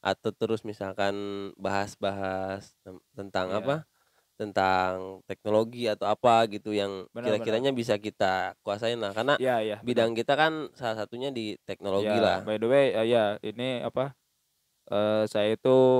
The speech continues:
Speaker 2: termasuk salah <laughs> satu web developer lah. Jadi,
Speaker 1: Ya.
Speaker 2: eh, dep-, developer buat bikin, eh, programmer lah masuknya mungkin ya. Jadi, eh, bisa dia-,
Speaker 1: Programmer.
Speaker 2: bisa dianggap kayak gitulah.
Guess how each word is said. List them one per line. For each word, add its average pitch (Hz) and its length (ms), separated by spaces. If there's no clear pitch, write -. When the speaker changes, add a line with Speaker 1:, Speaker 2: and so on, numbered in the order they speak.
Speaker 2:
termasuk 110 640
salah 107 300
<laughs> - 40
satu 117 100
web 113 160
developer 110 460
lah. 95 240
Jadi, 101 320
Speaker 1:
Ya. - 100
Speaker 2:
eh, 98 280
dep-, 110 300
developer 110 560
buat 104 380
bikin, 104 540
eh, 101 340
programmer 120 480
lah 165 140
masuknya 127 340
mungkin 110 240
ya. 95 220
Jadi, 98 380
eh, - 300
bisa 101 200
dia-, 104 160
Speaker 1:
Programmer. 98 140
Speaker 2:
bisa 113 180
dianggap 104 380
kayak 101 240
gitulah. 101 340